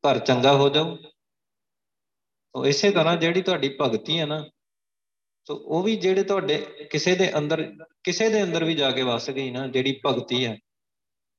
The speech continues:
ਕਿਸੇ ਦੇ ਅੰਦਰ, ਜਿਹੜੇ ਘਰੇ ਵੀ ਚਲੇਗੀ, ਉਹ ਗ੍ਰਹਿ ਸੋਭਾਵੰਤਾ, ਉਹ ਘਰ ਬਹੁਤ ਸੋਹਣਾ ਬਣ ਜਾਣਾ ਹੈ। ਘਰ ਇਸ ਸਰੀਰ ਨੂੰ ਕਿਹਾ,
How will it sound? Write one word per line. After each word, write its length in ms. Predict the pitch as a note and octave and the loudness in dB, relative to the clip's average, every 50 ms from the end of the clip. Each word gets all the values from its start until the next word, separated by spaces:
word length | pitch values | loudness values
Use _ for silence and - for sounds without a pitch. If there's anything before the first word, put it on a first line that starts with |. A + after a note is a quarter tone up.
| _ _ _ _ | _ _ _ _
ਕਿਸੇ 200 | - C3 - D3 C#3+ | -10 -4 -2 0 0
ਦੇ 140 | C#3 C3+ B2+ | 2 0 0
ਅੰਦਰ, 260 | B2 A#2+ A#2+ A#2 A2+ | 0 0 0 0 -2
ਜਿਹੜੇ 300 | A2 B2 B2+ C3+ E3+ E3 | -2 -2 -2 -2 -2 -2
ਘਰੇ 260 | - F3 D#3 B2 B2 | -2 -2 0 0 0
ਵੀ 100 | B2 C3 | 0 -2
ਚਲੇਗੀ, 540 | B2+ - C3 B2 C#3 D3+ D#3 D3+ D#3 D#3 D#3 D3+ - - _ _ _ _ _ _ _ - | -4 -4 -4 -2 -2 -2 -2 -2 -4 -6 -6 -8 -10 -16 _ _ _ _ _ _ _ -6
ਉਹ 280 | C#3 C#3+ C#3 - C3+ - | -4 -2 -2 -2 -2 -2
ਗ੍ਰਹਿ 240 | C3+ B2+ C3+ C#3 C3 | 0 2 2 2 2
ਸੋਭਾਵੰਤਾ, 1000 | C3+ - - C3+ C#3 C#3 C3+ C#3 C3+ C3 A#2 G#2+ A2 A2 A2 G#2+ G#2+ - C3 B2+ B2+ | 0 -2 -2 -2 -2 0 0 0 0 2 2 0 0 -2 -4 -6 -6 -4 -2 -2 -2
ਉਹ 340 | - - C3 B2 B2 B2 - | -2 -4 -4 -4 -4 -4 -4
ਘਰ 280 | - B2 A2+ A2 A#2 A2 A2+ | -2 -2 -2 -2 -2 -6 -6
ਬਹੁਤ 340 | A2 A#2+ A#2 B2+ C3 B2+ | -4 -2 0 0 0 0
ਸੋਹਣਾ 380 | - - - B2+ C3 C#3+ D#3 D#3 | -4 -6 -6 -4 -2 -2 0 0
ਬਣ 240 | C#3 A#2+ A2+ G#2+ G2+ | 0 0 -2 -2 -4
ਜਾਣਾ 220 | G#2 G2+ G#2+ G#2 | -6 -6 -8 -8
ਹੈ। 100 | G2+ G2+ - - _ _ _ - - _ _ | -10 -12 -16 -20 _ _ _ -20 -20 _ _
ਘਰ 540 | - C#3+ C3 A#2 A#2+ C3 C3+ C3 - - - | 0 4 4 6 6 6 4 2 0 -4 -8
ਇਸ 100 | C3+ - | -8 -8
ਸਰੀਰ 340 | - - A2 A2+ A2+ A2+ A#2 | -6 -2 0 0 2 2 0
ਨੂੰ 140 | A#2+ A#2 A#2 | -2 -4 -4
ਕਿਹਾ, 380 | - A#2+ A2+ A#2+ B2 A#2+ A#2 | -2 0 2 2 2 0 0